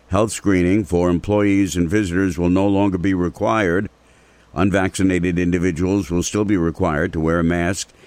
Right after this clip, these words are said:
in city buildings. Sanitizer and extra masks will be made available near building entrances. Masks are not required for vaccinated people.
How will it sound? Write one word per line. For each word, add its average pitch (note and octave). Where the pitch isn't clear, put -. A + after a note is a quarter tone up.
in F2
city F#2+
buildings. F2+
Sanitizer G2
and E2+
extra F#2
masks F#2
will F2
be D#2
made D#2
available D#2+
near F2
building F#2
entrances. F2
Masks F2+
are E2+
not F2
required E2
for E2
vaccinated D#2
people. F2